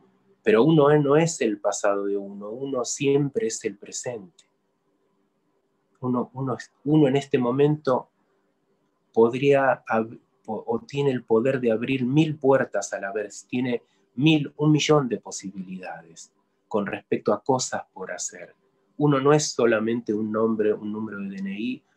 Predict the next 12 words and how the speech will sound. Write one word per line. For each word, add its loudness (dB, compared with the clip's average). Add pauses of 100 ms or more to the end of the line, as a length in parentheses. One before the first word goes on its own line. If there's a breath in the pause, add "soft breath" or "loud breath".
(280)
o -2
una -2
nacionalidad. -6
Eso -4
simplemente -6
es, -4
es -8
parte 0
de 0
tu -16
historia -8
circunstancial. -6